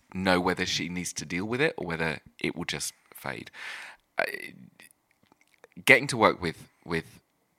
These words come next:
Val in such an intimate way, like the show, even though, 'cause I'd worked with her for a long time before, for about fifteen years before, I'd worked alongside her with, on shows and supported her in different, uh, different parts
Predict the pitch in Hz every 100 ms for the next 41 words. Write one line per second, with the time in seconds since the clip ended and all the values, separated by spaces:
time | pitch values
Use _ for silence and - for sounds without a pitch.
0 | - 82 76 64 - _ _ _ _ _
1 | - _ _ _ _ _ _ _ 90 87
2 | - - 98 92 90 - - 85 80 76
3 | 67 - - _ _ 80 - 82 76 73
4 | 113 120 107 - 104 104 120 104 92 82
5 | 85 85 87 85 80 78 - 69 - -
6 | _ _ _ _ _ _ _ - 90 85
7 | - 101 - 90 82 78 76 80 76 73
8 | - - - - - - 90 87 - 85
9 | 80 82 82 78 76 - - - - 78
10 | - 80 82 82 78 78 76 69 - -
11 | 90 - 78 78 73 - _ _ - 78
12 | 80 76 - - 71 71 62 - - _
13 | _ _ _ - - 78 - 78 - -
14 | -